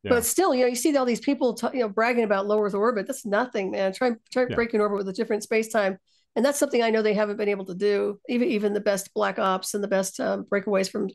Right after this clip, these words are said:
Speaker 2: space projects, they can't break orbit with the configuration they're already in, but we can. And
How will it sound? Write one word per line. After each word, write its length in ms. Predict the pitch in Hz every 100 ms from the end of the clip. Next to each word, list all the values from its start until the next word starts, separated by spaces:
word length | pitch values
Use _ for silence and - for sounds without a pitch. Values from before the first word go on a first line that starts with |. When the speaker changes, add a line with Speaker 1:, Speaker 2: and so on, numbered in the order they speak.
| -
Speaker 2:
space 260 | - 202 190
projects, 560 | 233 190 208 196 - - _ _ -
they 100 | 240
can't 280 | 233 269 220
break 220 | 220 220
orbit 260 | 214 214 220
with 140 | 208
the 60 | 196
configuration 560 | 196 190 208 202 190 226
they're 120 | 196
already 300 | 196 190 202
in, 120 | 196
but 100 | 190
we 160 | 214 214
can. 280 | 214 196
And 100 | 190